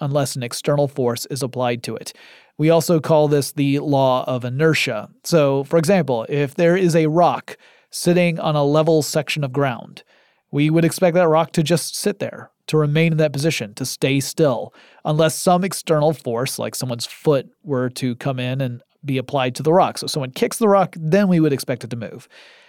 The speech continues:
But we wouldn't expect the rock to move on its own. It wouldn't just spontaneously start rolling around. That would be in violation of the first law of motion. The second law of motion is that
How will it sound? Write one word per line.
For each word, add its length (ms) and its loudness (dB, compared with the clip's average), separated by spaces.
But 80 6
we 100 6
wouldn't 240 2
expect 340 -2
the 100 4
rock 220 4
to 100 -2
move 340 4
on 140 0
its 200 -6
own. 240 -4
It 100 -4
wouldn't 240 0
just 200 0
spontaneously 840 -2
start 280 -2
rolling 360 2
around. 440 2
That 140 0
would 120 -2
be 300 0
in 180 0
violation 540 2
of 140 -4
the 80 -4
first 340 -4
law 200 -2
of 180 -14
motion. 480 -4
The 160 -2
second 340 2
law 400 2
of 220 -2
motion 540 -4
is 260 2
that 320 0